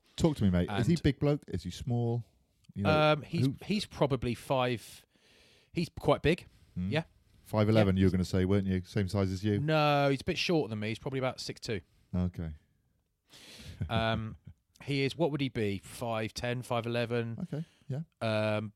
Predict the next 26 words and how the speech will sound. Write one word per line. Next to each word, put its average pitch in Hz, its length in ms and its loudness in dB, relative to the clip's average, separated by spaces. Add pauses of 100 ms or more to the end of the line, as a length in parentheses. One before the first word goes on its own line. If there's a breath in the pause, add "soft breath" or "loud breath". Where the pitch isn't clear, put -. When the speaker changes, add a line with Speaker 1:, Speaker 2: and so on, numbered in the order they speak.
Speaker 2:
sort - 180 -6
of - 60 -8
slightly 110 260 -4
bigger 110 220 -2
than 107 80 -4
average 107 260 -8
build. 113 600 -2
Um, 107 520 -2 (1120 soft breath)
but 127 120 0
he, 127 280 2
you 123 160 0
know, 104 200 -4
have 120 100 -6
you 135 60 2
seen 131 180 0
that 120 120 -2
video 123 340 0
of 117 100 -4
the, 120 180 -2
is 123 180 -6
it 135 80 -4
a - 40 -10
cougar 131 380 0
stalking 107 440 -2
that 107 160 -4
guy? 107 380 0